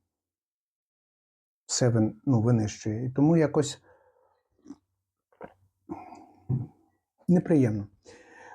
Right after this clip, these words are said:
Одним словом, неприємно, що ми можемо так, знаєте, колабораціонувати з іншими, е, які собі дозволяють рашистські наративи і так далі.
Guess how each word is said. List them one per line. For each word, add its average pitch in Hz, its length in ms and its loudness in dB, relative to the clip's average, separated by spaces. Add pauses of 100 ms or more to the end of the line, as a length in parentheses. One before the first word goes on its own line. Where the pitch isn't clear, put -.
(100)
Одним 156 240 2
словом, 151 280 4
неприємно, 147 540 2
що 113 600 -4
ми 123 180 -2
можемо 113 520 0
так, 110 240 -4
знаєте, 110 500 -4 (920)
колабораціонувати 117 1120 0
з - 260 -12
іншими, 110 720 -2
е, 101 280 -8 (120)
які 110 420 -2
собі 107 440 -2 (440)
дозволяють 110 720 0 (280)
рашистські 113 600 -2
наративи 110 500 0
і 104 60 -4
так 104 200 -8
далі. 101 200 -6